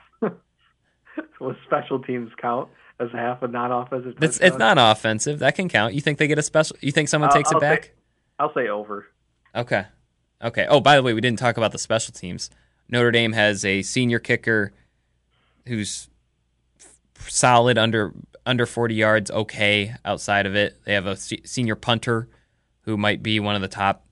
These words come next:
Speaker 2: fifteen, twenty punters in college football this year. Uh, questions in the return game. So they're, they're almost like, well, I guess Nordine's kind of a, a good kicker, but, you know, they're almost, like, Michigan feels good about the return game. They don't love their punting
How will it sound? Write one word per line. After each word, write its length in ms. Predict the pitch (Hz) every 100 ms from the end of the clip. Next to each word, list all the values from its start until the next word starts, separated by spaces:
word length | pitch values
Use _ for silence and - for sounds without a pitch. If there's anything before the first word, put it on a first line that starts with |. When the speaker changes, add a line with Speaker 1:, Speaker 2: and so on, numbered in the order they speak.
| _ _ _ _
Speaker 2:
fifteen, 420 | _ 110 - 113 104
twenty 280 | - 104
punters 380 | 98 107 95 95
in 240 | 98 92 90
college 320 | 110 95 -
football 300 | 98 - 92
this 280 | 95 - 95
year. 300 | 90 87 - _ _ _ _ _ _ _
Uh, 180 | 85 90
questions 520 | 87 139 135 - 127
in 60 | 123
the 80 | 113
return 340 | 110 120 110
game. 280 | 92 76 -
So 240 | - - 98
they're, 260 | 98 92 - _ _ _ _ -
they're 120 | 123
almost 260 | 135 123 -
like, 240 | 104 98 _ _ _
well, 320 | - 113 101 - -
I 40 |
guess 160 | 127 117
Nordine's 400 | 117 101 104 95
kind 200 | - 92
of 80 | 82
a, 160 | 92 - _
a 60 | 92
good 200 | 101 92
kicker, 280 | 104 - 87
but, 180 | - 98 -
you 120 | 120
know, 80 | 110
they're 100 | 104
almost, 320 | 120 113 - - _ _ _ _ _
like, 140 | 98 95
Michigan 340 | 131 - 123
feels 240 | 127 127
good 140 | 104 123
about 200 | 117 110
the 60 |
return 340 | 107 - 120 113
game. 180 | 110 110
They 60 |
don't 180 | 104 110
love 220 | 92 107
their 100 | 101
punting 640 | 95 - 101 - 101 95